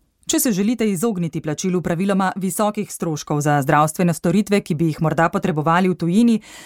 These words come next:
si pravočasno priskrbite evropsko kartico. Tako svetujejo v Zavodu za zdravstveno zavarovanje Slovenije.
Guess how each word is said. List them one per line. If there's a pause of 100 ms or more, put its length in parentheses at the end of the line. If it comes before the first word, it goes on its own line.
(140)
si
pravočasno
priskrbite
evropsko
kartico. (140)
Tako
svetujejo
v
Zavodu
za
zdravstveno
zavarovanje
Slovenije.